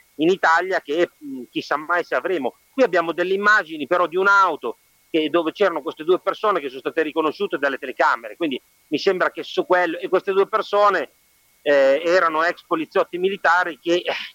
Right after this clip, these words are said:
avevano, almeno il signor Lessa, un arsenale a casa, eh, Lessa che ha deciso di non collaborare con la giustizia. Adesso vedremo come andrà a finire, anche perché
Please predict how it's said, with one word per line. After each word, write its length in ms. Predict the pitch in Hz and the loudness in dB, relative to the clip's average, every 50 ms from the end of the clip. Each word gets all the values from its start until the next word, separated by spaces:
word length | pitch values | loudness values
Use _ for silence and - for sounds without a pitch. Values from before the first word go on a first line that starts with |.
| _ _ _ _ _ _ | _ _ _ _ _ _
avevano, 720 | - 147 135 131 165 170 160 160 156 147 139 139 135 139 | -2 -2 -2 -2 -2 0 0 0 2 2 0 -2 0 0
almeno 520 | 147 139 147 156 156 151 143 135 131 139 | 0 0 0 -2 -6 -4 -2 -2 -2 -2
il 80 | 139 123 | -4 -8
signor 320 | - - 160 165 165 156 | -10 -4 -2 0 0 2
Lessa, 360 | 156 156 165 156 - - 151 131 | 2 0 0 -2 -2 -2 -2 0
un 100 | 135 139 | 2 0
arsenale 500 | 135 120 - - 139 143 143 143 139 131 | 0 -2 -4 -6 -4 -2 -2 0 -2 -2
a 60 | 123 | -2
casa, 500 | - 175 165 147 123 113 104 113 104 - _ _ _ _ _ _ _ _ _ _ _ | 2 4 4 4 4 2 -2 -4 -6 -6 _ _ _ _ _ _ _ _ _ _ _
eh, 760 | - 131 131 127 123 120 120 117 117 117 117 117 117 113 113 117 | -2 0 0 0 0 0 -2 -2 -2 -2 -2 0 0 0 0 0
Lessa 360 | 131 160 165 160 - - - - | 0 0 0 -2 -2 -4 -6 -6
che 200 | - 143 139 135 | -2 -2 0 0
ha 100 | 131 127 | 0 -2
deciso 460 | 147 135 - - 160 160 139 147 147 | -4 -8 -6 -2 -2 0 0 -2 -2
di 100 | 135 135 | 0 0
non 140 | 139 139 127 | 0 0 0
collaborare 560 | - 139 131 120 123 131 135 139 135 131 117 | 0 0 -2 0 0 0 0 0 0 0 -2
con 120 | - 131 | -2 -2
la 80 | 123 117 | -2 -4
giustizia. 480 | 113 131 123 - 190 151 - - 117 | -6 -8 -6 -2 0 0 0 -2 -2
Adesso 260 | 107 156 156 - - 131 | -2 -2 -2 -2 -2 -4
vedremo 420 | 131 143 135 151 170 202 208 190 | -2 -2 0 0 0 0 0 -2
come 200 | - 156 131 131 | -2 -4 -4 -2
andrà 180 | 127 127 135 131 | -2 -2 -2 -4
a 60 | - | -4
finire, 360 | - 143 160 190 196 175 135 | -6 -2 0 2 4 4 4
anche 220 | 127 120 - 139 127 | 2 -2 -4 -6 -6
perché 380 | - 135 - - 151 143 - | -6 -6 -4 -2 0 -2 -2